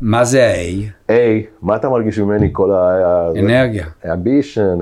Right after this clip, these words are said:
Speaker 2: אנרגיה, תשוקה. בלי זה, כאילו, תשאר בבית.
Speaker 1: כל הזמן,
Speaker 2: <laughs> כל
Speaker 1: האנרגיה
Speaker 2: הזמן.
Speaker 1: לפעמים, אה, נעצרת קצת, אתה
Speaker 2: יפה,
Speaker 1: מתעייף.
Speaker 2: ופה הטיפ שלי לזה, למאזינים,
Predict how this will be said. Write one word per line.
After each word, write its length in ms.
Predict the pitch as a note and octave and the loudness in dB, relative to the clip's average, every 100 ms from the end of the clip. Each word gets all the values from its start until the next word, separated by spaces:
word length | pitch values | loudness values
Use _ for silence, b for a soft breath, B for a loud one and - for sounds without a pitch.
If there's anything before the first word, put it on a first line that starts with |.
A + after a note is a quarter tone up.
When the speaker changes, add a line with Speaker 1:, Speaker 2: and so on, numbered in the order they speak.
| E2+ | 0
Speaker 2:
אנרגיה, 920 | F2 A#2+ C#3 B2+ A2 A2 G#2+ G2+ F#2 E2+ b b b | 2 0 0 -2 0 2 2 2 2 -2 b b b
תשוקה. 460 | - A#2+ F#2 D3+ C#3 - B - | -2 -2 2 0 0 -4 B -4
בלי 240 | A#2 D3 | 2 2
זה, 360 | C3 D3+ D#3 D3+ - - | 4 4 4 2 -4 -14
כאילו, 580 | G2+ A2 G#2 G#2 G2+ G2 F2+ | -4 -2 2 2 2 0 0
תשאר 240 | - G2+ A#2 | 0 0 2
בבית. 280 | G#2+ G#2+ | 0 0
Speaker 1:
כל 180 | A#2 C#3 | 2 2
הזמן, 480 | D#3+ D3 F#3+ F#3+ F3+ | 2 2 4 4 2
Speaker 2:
<laughs> 80 | - | 2
כל 60 | |
Speaker 1:
האנרגיה 380 | D#3 A2+ A2 G2 | 2 4 2 2
Speaker 2:
הזמן. 140 | B2 A2 | 2 0
Speaker 1:
לפעמים, 580 | G2 G#2 G#2 G#2+ G#2+ | 0 -2 2 2 2
אה, 200 | G#2+ G#2 | 2 0
נעצרת 520 | G2 G2 F2+ - C#3 D#3 | 0 -4 -4 0 0 0
קצת, 140 | - E3+ - - | -2 -2 -4 -8
אתה 80 | - | -2
Speaker 2:
יפה, 80 | G2 | -2
Speaker 1:
מתעייף. 520 | F#2 A2+ G#2+ B2 C3+ | 2 2 4 4 2
Speaker 2:
ופה 240 | C3+ C3 | 2 0
הטיפ 300 | A2+ - C3 | 0 -2 -4
שלי 240 | - A#2 A2 | -2 -2 2
לזה, 300 | G2+ F#2 F2+ | 0 0 0
למאזינים, 720 | F2 F2 F2+ E2 E2+ F#2+ A#2+ | 0 0 -2 -2 -2 -2 -4